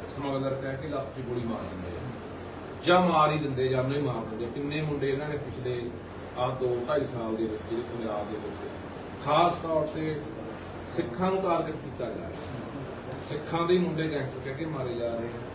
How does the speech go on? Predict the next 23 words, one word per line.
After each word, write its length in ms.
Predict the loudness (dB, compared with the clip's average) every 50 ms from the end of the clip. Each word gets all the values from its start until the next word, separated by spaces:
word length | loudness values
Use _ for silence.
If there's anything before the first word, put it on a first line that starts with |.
| -10 -10 -8 -8 -8 -8 -6 -6 -4 -4 -4 -6 -6 -8 -8 -6
ਸਿੱਖਾਂ 360 | -6 -4 -4 -2 0 0 2
ਦੇ 120 | 2 2 2
ਮੁੰਡਿਆਂ 280 | 2 0 0 0 0
ਦੀ 60 | 0
ਲੱਤਾਂ 240 | 0 0 -2 -2 -2
'ਚ 40 | -2
ਗੋਲੀਆਂ 340 | 0 0 0 0 0 -2 -2
ਮਾਰੀਆਂ 280 | -2 -2 -2 -2 -2
ਜਾ 160 | -2 0 0 0
ਰਹੀਆਂ 180 | 0 0 0
ਨੇ। 60 | -2 -4 -6 -8 -10 -8 -2 4
ਆਹ 120 | 6 6 6
ਤੁਹਾਨੂੰ 260 | 6 4 2 2 2
ਮੈਂ 80 | 2
ਦਿਖਾਉਣਾ, 480 | 0 0 0 0 0 2 2 0 0 -2 -4 -6 -8 -6 -6 -6 -6 -6 -6 -6 -6 -6 -8 -8 -6 -6 -6 -2 2 2
ਆਹ 100 | 4 4
ਦੇਖਿਓ, 340 | 2 0 -2 -2 -4 -4 -2 -4 -4 -6 -8 -8 -8 -8 -8 -8 -8 -8 -8 -8 -8 -8 -8 -8 -8 -8 -6 -4 -2
ਆਹ 120 | -2 0
ਹਾਲਾਤ 320 | 4 6 8 8 8 6 4
ਦੇਖੋ 260 | 2 -2 -2 -4 -6 -4
ਕਿਹੋ 200 | -4 -2 -2 -2
ਜਿਹੇ 220 | -2 -2 -2 -2
ਆ। 40 | -2